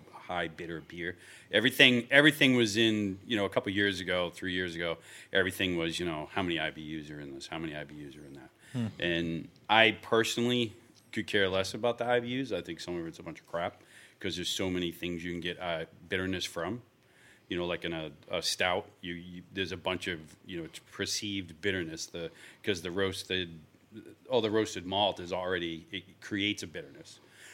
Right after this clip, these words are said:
Speaker 1: So it's like when you got an I B U up there and it's kinda, you know, I could care less.
Speaker 2: Hmm.
Speaker 1: So the, so we haven't been putting a lot of bittering hops like in a lot of our, our smash beers or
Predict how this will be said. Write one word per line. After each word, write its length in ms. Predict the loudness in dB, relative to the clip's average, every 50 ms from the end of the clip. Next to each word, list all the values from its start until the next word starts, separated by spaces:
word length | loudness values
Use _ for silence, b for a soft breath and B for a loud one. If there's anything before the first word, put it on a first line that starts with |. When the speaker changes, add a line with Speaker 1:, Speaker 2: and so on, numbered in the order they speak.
| B B B -4
Speaker 1:
So 220 | 2 4 4 4
it's 180 | 4 2 4 6
like 340 | 6 6 6 4 0 -10 -8 -4
when 180 | 0 0 2
you 100 | 4 6
got 180 | 8 8 8 8
an 80 | 6 4
I 200 | 6 6 6 6
B 100 | 2 0
U 240 | 2 4 4 6 4
up 180 | 4 2 -2
there 160 | -4 -2 -2
and 100 | -2 -2 -6
it's 100 | -8 -10
kinda, 260 | -10 -6 -6 -6 -6 -6 -8
you 60 | -12 -12
know, 60 | -14 -16 _ B B B B B B B
I 80 | -4 -4
could 100 | -4 -4
care 180 | -8 -8 -8 -8
less. 280 | -8 -12 -14 -16 -18 -18 -20 _ _ _
Speaker 2:
Hmm. 120 | -8 -6 -6 -4
Speaker 1:
So 360 | -4 2 4 4 4 4 0 -4 b b b b b b b b b _
the, 420 | 4 6 6 8 6 6 4 2 -2 -10 -16 -8
so 160 | 0 2 4
we 140 | 4 8 10
haven't 240 | 10 10 10 10 6
been 120 | 6 4
putting 240 | 4 4 4 4 6
a 60 | 6
lot 220 | 8 8 8 8 6
of 100 | 4 6
bittering 300 | 6 8 8 8 6 4
hops 320 | 4 2 2 2 2 0
like 120 | 0 0 0
in 80 | -2
a 40 | 0 2
lot 180 | 2 2 2 2
of 40 | 2
our, 260 | 2 2 2 0 -4 -8 -14 -4
our 180 | -2 0 0 0
smash 480 | -2 -2 0 2 2 2 2 0 -4
beers 380 | -4 -2 0 0 0 0 -2 -4
or 260 | -4 -4 -4 -4 -6